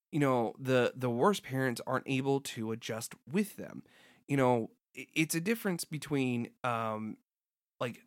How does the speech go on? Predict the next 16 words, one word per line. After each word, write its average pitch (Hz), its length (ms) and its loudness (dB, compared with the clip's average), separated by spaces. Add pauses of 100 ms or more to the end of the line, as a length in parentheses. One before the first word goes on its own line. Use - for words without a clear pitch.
(140)
"I 143 140 6
just 160 180 -2
don't 156 180 6
understand 143 580 0
you," 123 180 0
and 113 240 -4
fighting, 202 520 -2
and, 127 180 0 (260)
"I 135 100 -2
don't 151 180 4
understand 139 460 -2
you, 113 140 -4 (200)
help - 320 -2
me 127 220 0
to - 140 -8
understand." 104 640 -8